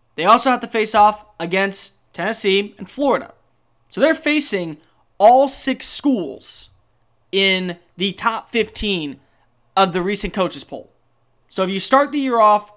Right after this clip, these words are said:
with Arkansas, it's not a bad start. It really isn't. I think next you go South Carolina. South Carolina, another one of those games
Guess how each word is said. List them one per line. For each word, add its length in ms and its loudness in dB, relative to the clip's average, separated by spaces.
with 300 0
Arkansas, 600 -2
it's 120 -14
not 140 2
a 40 -2
bad 180 0
start. 380 -8
It 60 -8
really 240 -2
isn't. 240 -6
I 60 2
think 200 0
next 540 -2
you 100 -10
go 140 0
South 260 -4
Carolina. 460 -8
South 260 2
Carolina, 600 0
another 260 -4
one 80 -2
of 60 -2
those 140 -4
games 400 -4